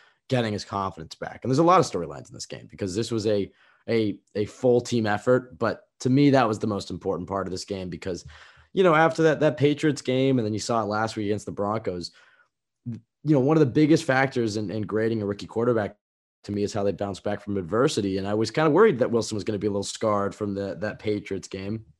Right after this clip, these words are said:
He didn't look as decisive,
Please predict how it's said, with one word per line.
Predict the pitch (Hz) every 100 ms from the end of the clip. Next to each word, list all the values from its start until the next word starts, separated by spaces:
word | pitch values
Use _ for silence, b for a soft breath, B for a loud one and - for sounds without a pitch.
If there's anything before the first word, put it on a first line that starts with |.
| _ _ _ _ _ - _
He | 113
didn't | 127 135 127
look | 139 135 b b b _
as | 117 117
decisive, | 123 110 - 107 123 127 110